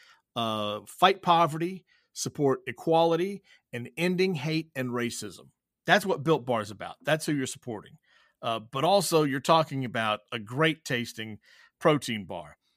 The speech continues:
Hundred percent chocolate. All of them are covered in a hundred percent chocolate.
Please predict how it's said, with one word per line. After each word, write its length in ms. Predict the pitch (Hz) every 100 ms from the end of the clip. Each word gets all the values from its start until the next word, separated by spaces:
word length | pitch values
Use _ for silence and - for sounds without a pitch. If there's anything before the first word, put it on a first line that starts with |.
| _
Hundred 360 | - 180 180 165
percent 340 | 175 - 170
chocolate. 520 | - 147 120 - 113 - -
All 200 | 139 147
of 80 |
them 160 | 131 120
are 40 |
covered 280 | 113 120 107
in 80 | 101
a 60 | 98
hundred 220 | 104 101
percent 260 | 104 98
chocolate. 440 | - 90 80 101